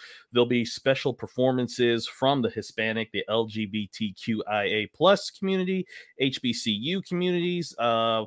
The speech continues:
food trucks from, uh, Hispanic descent will be there. And then there's a, uh, Pride Night Out pregame party. That all sounds great to me.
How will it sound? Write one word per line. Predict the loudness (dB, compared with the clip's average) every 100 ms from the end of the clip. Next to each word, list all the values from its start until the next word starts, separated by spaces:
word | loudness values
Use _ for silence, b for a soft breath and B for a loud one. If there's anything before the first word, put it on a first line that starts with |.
| _
food | -4 -2
trucks | 0 0 0 -10 -4
from, | -2 0 0
uh, | -2
Hispanic | -4 -8 -4 -2 -2 -8
descent | -14 -2 -2 -2 B B B
will | -2
be | 2 6
there. | 8 8 6
And | 2
then | 0 2
there's | 2 2 4
a, | 4 4
uh, | 0 2
Pride | 2 2
Night | 2 0
Out | 0 0 -2
pregame | -4 0 0 -2
party. | 0 0 0 -10 _ -2
That | 2
all | 2
sounds | 0 -2 -2
great | -2 -4 -2
to | -4
me. | -4 -4